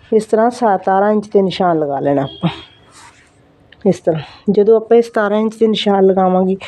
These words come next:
ਤਾਂ ਮੋਢਾ ਆਪਣੇ ਮਾਪ ਹੀ ਘੱਟ ਹੋ ਜਾਏਗਾ। ਪਹਿਲਾਂ ਤਾਂ ਇੱਥੋਂ ਤੱਕ ਇਸ ਦੀ ਸਿਲਾਈ ਸੀ ਨਾ, ਇੱਥੇ ਜੜਿਆ ਹੋਇਆ ਸੀ। ਹੁਣ ਇਹ ਇੰਨਾ ਪਿੱਛੇ ਹੋ ਕੇ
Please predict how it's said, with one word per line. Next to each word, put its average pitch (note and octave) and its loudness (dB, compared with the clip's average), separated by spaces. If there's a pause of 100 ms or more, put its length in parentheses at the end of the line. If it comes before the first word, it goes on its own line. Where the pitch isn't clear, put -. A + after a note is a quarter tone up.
(320)
ਤਾਂ A#3 0
ਮੋਢਾ A3 0
ਆਪਣੇ A3+ 0
ਮਾਪ G#3 -4
ਹੀ G#3 2 (120)
ਘੱਟ A#3+ -2
ਹੋ F3 4
ਜਾਏਗਾ। D#3 2
ਪਹਿਲਾਂ G#3+ 0
ਤਾਂ A#3 2
ਇੱਥੋਂ A#3 -2
ਤੱਕ B3+ -2
ਇਸ A#3 2
ਦੀ A3+ 2
ਸਿਲਾਈ G#3+ 0
ਸੀ A#3 0
ਨਾ, C#4 4 (480)
ਇੱਥੇ A3+ 0
ਜੜਿਆ G#3 2
ਹੋਇਆ F#3+ 2
ਸੀ। G3 2
ਹੁਣ A3+ 2
ਇਹ A#3 4
ਇੰਨਾ A3+ 4
ਪਿੱਛੇ A3+ 0
ਹੋ G#3+ 2
ਕੇ A#3+ 0